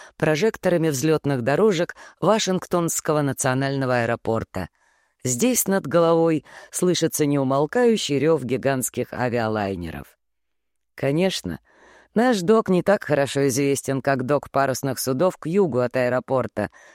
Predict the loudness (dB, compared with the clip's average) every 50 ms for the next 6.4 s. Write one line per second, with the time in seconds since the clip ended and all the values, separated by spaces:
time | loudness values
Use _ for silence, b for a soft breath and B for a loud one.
0 | B B -2 -2 -2 -2 -2 -2 0 0 2 2 2 2 2 0 0 -2 -2 -4
1 | -4 -2 -2 -2 0 0 0 0 0 -2 -4 -6 -6 -6 -2 -2 -2 -2 -2 -6
2 | -6 -6 -6 -10 -12 _ _ _ _ _ _ _ _ _ _ -4 -2 0 0 -2
3 | -2 -2 -2 0 0 -2 0 0 0 0 0 -2 0 0 0 0 0 0 -4 -8
4 | -8 -6 -4 -4 -4 -2 0 0 0 0 -2 -4 -10 B B B B B B B
5 | -2 0 2 2 2 0 0 -2 -4 -2 0 2 2 2 2 0 0 0 -2 0
6 | 0 0 2 2 2 0 0 -2